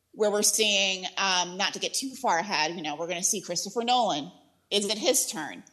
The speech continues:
Or is it Ridley Scott's turn? Or is this the turn we're gonna finally see where they give, you know, um,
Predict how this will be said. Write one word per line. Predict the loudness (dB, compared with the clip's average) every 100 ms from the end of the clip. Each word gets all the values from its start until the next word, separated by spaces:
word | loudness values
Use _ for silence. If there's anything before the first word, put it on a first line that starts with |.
| _ _ _ 2
Or | 4
is | 4 2
it | 0
Ridley | 0 0
Scott's | -2 -2 -2 -2 -6
turn? | -6 -4 2
Or | 4
is | 4 2
this | 0
the | 0
turn | -2 -2 -4
we're | -2 -2
gonna | -4
finally | -2 -2 -2
see | -4 -2
where | 0
they | 0
give, | 2 2 2 -4 -18 _ _ _ _ -20 -12
you | -4 0
know, | 2 2 0 0
um, | 0 -2 -4 -12